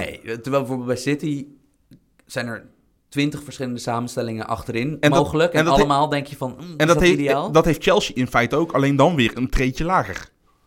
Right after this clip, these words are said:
Speaker 1: Ja, maar dat, daarom, daarom betrek ik City en Liverpool hierin. Dat, dat, dat, ik, kijk, Li-, City heeft een soort van oneindig,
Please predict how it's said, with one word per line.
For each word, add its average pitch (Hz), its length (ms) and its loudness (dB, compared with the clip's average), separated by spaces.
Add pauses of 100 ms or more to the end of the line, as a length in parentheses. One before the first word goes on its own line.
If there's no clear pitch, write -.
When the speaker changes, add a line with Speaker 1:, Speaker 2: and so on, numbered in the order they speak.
(200)
Speaker 1:
Ja, 156 340 -2
maar 226 100 2
dat, 240 200 0
daarom, 226 340 2
daarom 214 360 0 (320)
betrek 170 440 -6
ik 147 140 -16
City 175 300 -8
en 160 60 -4
Liverpool 170 380 -6
hierin. 113 220 -2
Dat, 120 140 -6 (160)
dat, - 300 -10
dat, 143 260 -14 (180)
ik, - 140 -18 (560)
kijk, 147 260 -10 (540)
Li-, 165 280 0
City 233 260 -2
heeft 240 120 2
een 190 60 -6
soort 175 140 -4
van 170 140 -4
oneindig, 165 960 -4